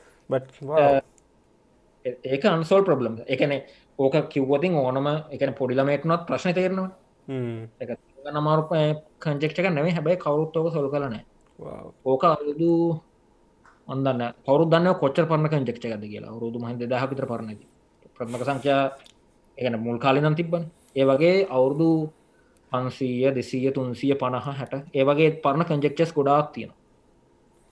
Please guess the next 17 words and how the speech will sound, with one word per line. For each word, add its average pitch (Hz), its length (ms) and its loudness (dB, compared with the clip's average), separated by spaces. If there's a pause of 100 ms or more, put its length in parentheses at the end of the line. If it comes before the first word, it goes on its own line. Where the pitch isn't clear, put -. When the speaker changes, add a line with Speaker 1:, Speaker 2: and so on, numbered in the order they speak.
(280)
Speaker 2:
අ, 120 80 0 (840)
ඒවා 135 280 2
සෝල්ව් 143 320 2
කරන්න 160 200 2
ට්‍රයි 151 260 0
කරන 156 220 0
එක 156 120 -4
තමයි 170 200 0
මේන්ලි 165 520 2
මැතමැටිෂියන්ස්ලා 151 640 -2
කරන්නේ. 110 360 -6 (1120)
අ, 135 100 -2 (1500)
ඒවා 151 280 4 (220)
ඇයි, 143 400 -2
ඇයි 156 200 2
ඒව, 180 100 2
අ, 175 340 -6